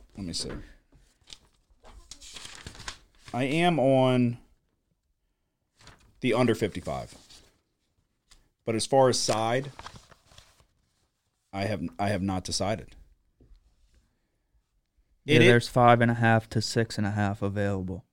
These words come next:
Speaker 1: <clears throat> Is there anything higher than a fifty-five?
Speaker 2: No.
Speaker 1: Okay, I'm on under fifty-five. Um,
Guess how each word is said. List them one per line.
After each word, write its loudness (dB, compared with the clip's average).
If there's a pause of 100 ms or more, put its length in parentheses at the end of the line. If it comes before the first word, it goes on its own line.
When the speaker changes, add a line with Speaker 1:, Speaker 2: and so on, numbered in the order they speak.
(220)
Speaker 1:
<clears throat> -20
Is 2 (1500)
there -2
anything -4
higher -4
than -6
a -6
fifty-five? -8 (1080)
Speaker 2:
No. -4 (200)
Speaker 1:
Okay, -10 (120)
I'm -4
on 0
under -2
fifty-five. -8 (100)
Um, 0